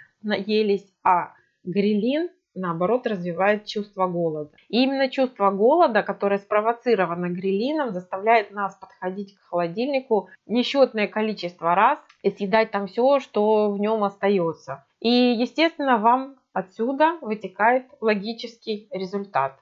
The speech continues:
Лишний вес, потому что вы переедаете и не сжигаете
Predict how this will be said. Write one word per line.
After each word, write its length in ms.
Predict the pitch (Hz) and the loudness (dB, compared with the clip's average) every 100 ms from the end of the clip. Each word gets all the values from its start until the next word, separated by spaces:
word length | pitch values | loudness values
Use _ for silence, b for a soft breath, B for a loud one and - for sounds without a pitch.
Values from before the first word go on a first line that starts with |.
| _ | _
Лишний 500 | 185 175 220 - 202 | -6 -4 -4 -4 -8
вес, 300 | 175 180 175 | -4 -4 -4
потому 340 | - 170 165 180 | -8 -14 -10 -10
что 200 | - 170 | -8 -8
вы 340 | 175 240 320 _ | -2 -4 -4 _
переедаете 840 | 214 208 202 180 180 170 165 139 | -4 -2 -4 0 0 0 -2 -10
и 140 | - 190 | -10 -6
не 180 | 190 | -6
сжигаете 640 | 180 190 185 170 156 151 | -4 -6 -2 -2 -4 -8